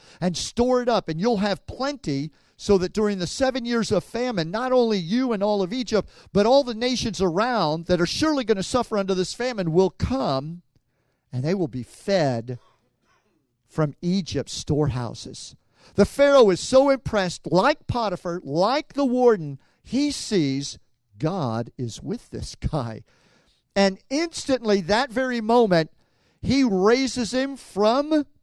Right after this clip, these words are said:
prison to become the prime minister of Egypt. No one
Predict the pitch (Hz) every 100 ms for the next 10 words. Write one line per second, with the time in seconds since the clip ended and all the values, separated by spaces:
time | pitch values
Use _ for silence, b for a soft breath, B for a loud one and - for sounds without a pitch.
0 | - - 285 226 170 127 143 185 _ _
1 | _ _ _ _ _ _ _ - 160 160
2 | 139 - 190 202 160 - 190 175 160 180
3 | 147 123 - 120 110 123 117 180 - 139
4 | - - _ _ _ _ _ 131 151 196
5 | 233 196 147 139 151 170